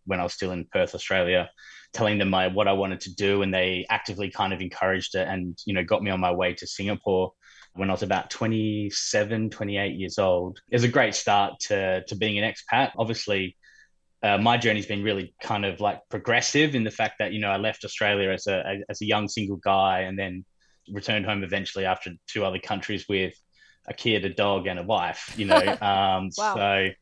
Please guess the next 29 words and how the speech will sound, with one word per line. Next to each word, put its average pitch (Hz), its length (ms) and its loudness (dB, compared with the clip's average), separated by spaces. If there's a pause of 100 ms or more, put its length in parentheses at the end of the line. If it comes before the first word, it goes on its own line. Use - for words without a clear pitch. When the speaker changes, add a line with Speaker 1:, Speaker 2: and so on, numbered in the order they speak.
(400)
Speaker 1:
yeah, 104 180 2
it's 107 160 -6
been 120 220 -2
fun, 87 260 -6 (140)
you 110 120 -6
know, 90 120 -2
so 98 180 -4
far, 107 160 4
but 135 100 4
obviously 110 320 2
it's 87 120 -8
still 92 160 -4
going 87 320 -4
and, 85 180 -12
you 98 100 -4
know, 90 80 -2
hopefully 95 460 -2
there's, 90 340 -6
you 104 60 -8
know, 92 180 -4
might, 95 160 -4
might 101 180 -4
be 92 60 -6
some 98 160 -8
more 90 140 -6
chances 90 380 -10
down 90 160 -4
the 85 100 -8
road 87 220 -2